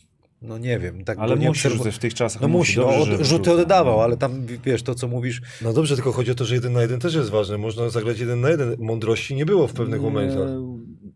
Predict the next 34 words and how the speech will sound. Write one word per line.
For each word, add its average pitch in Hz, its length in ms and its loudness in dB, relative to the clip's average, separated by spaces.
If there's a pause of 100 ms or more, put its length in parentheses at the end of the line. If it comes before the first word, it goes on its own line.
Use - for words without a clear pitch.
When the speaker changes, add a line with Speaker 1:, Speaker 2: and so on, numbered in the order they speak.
(120)
Speaker 2:
nowy 127 320 -2
centaur 117 600 0
Sopotu 113 400 -4
nie 113 120 0
jest 110 120 0
za 104 80 0
wysoki, 98 400 -6
będą, 95 440 -4
będzie 95 180 -4
miał 92 160 -2
szkołę 92 320 -4
przez 87 200 -12
cały 85 140 -6
Speaker 1:
W - 40 -6
Speaker 2:
sezon. 85 180 -6
Speaker 1:
Polsce 127 520 2
pożytek 117 480 -2
z 104 40 -6
niego 107 200 -4
będzie 101 180 -4
przepotężny. 104 580 -6
Speaker 2:
No 87 60 -8
Speaker 1:
U 92 60 -10
Speaker 2:
to 92 60 -8
Speaker 1:
trenera 101 220 -2
Speaker 2:
oczywiście, 98 240 0
że 85 60 -2
Speaker 1:
Tapka, 95 180 -4
Speaker 2:
tak. 110 120 -4
Speaker 1:
jak 104 120 -8
to 98 120 -8
mówił 95 400 -8
trener 95 240 -6
Ruwalin. 98 480 -4